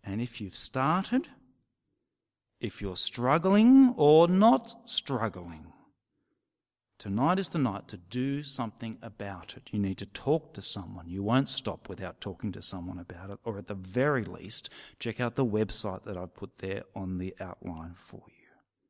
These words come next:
Our sexuality is very powerful, isn't it? And there are temptations everywhere, and the reality is that we do fail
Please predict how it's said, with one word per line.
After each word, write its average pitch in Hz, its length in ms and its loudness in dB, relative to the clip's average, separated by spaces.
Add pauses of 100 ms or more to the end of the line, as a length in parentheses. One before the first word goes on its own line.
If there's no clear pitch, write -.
(1300)
Our 165 160 2
sexuality 127 760 4
is 127 100 2
very 143 180 0
powerful, 110 680 -4
isn't 101 200 -6
it? 101 140 -12
And 131 160 2
there 135 100 4
are 139 60 4
temptations 147 800 4
everywhere, 101 720 0 (440)
and 143 200 4
the 135 80 4
reality 147 560 4
is 113 140 0
that 117 100 2
we 117 160 2
do 143 380 0
fail 101 680 -8